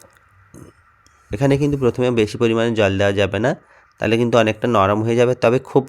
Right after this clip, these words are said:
নরম ডো দিয়ে কিন্তু এটা বানানো যায় না বা খুব ভালো লাগে না,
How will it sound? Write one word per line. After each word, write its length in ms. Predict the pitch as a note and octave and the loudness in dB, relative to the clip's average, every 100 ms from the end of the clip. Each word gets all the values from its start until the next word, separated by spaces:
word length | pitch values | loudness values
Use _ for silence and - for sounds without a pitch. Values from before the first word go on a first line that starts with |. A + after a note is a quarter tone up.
| A#2 | 0
নরম 360 | G#2+ G2+ A#2+ A#2+ - - _ _ - | 2 4 2 0 -10 -20 _ _ -4
ডো 160 | G2+ A2 | 2 2
দিয়ে 200 | G#2 A#2 | 4 0
কিন্তু 340 | B2+ C3+ B2+ A2+ A2 _ _ | 2 0 0 -2 -4 _ _
এটা 160 | G2+ A#2+ | 0 2
বানানো 360 | G#2+ F#2+ G2 G#2 | 2 2 0 0
যায় 240 | G#2+ G#2 | 0 2
না 120 | B2 D#3 - _ | 0 -4 -6 _
বা 100 | G#2+ | -2
খুব 180 | - C3+ A#2+ | 0 -4 0
ভালো 220 | G#2+ G#2+ | 0 2
লাগে 280 | G2+ F#2 G#2 | 0 0 0
না, 120 | A#2 | -2